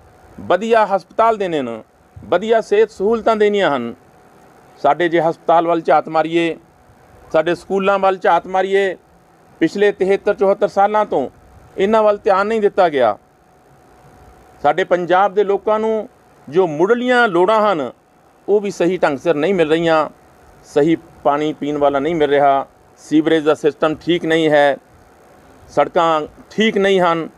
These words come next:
ਔਰ ਸਫਾਈ ਦਾ ਵਧੀਆ ਇੰਤਜ਼ਾਮ ਨਹੀਂ ਹੈ। ਪਰ ਅਸੀਂ ਬਗਾਰ ਜਿਹੜੀ ਹੈ,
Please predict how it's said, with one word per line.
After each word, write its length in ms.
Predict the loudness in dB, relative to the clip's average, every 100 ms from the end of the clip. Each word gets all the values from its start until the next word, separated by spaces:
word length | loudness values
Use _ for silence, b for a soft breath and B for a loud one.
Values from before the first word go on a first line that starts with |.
| -20 -20 -20 -20 _
ਔਰ 320 | 2 2 2 2 2 2 0 _ _ _ _ _
ਸਫਾਈ 360 | -8 -2 -2 0
ਦਾ 100 | -2
ਵਧੀਆ 260 | -2 -2
ਇੰਤਜ਼ਾਮ 380 | -4 -2 -2 -2
ਨਹੀਂ 220 | -2 -2
ਹੈ। 140 | -2 -4 -10 -20 -20 -20 -20 -20 -6
ਪਰ 440 | 0 0 2 -2 -4 -12 _ _ _ _ _ _ _ _ -20 -20 -6 -2
ਅਸੀਂ 360 | -2 -2 -4 -4
ਬਗਾਰ 500 | -4 -2 2 2 0
ਜਿਹੜੀ 260 | -2 -4 -4
ਹੈ, 180 | -4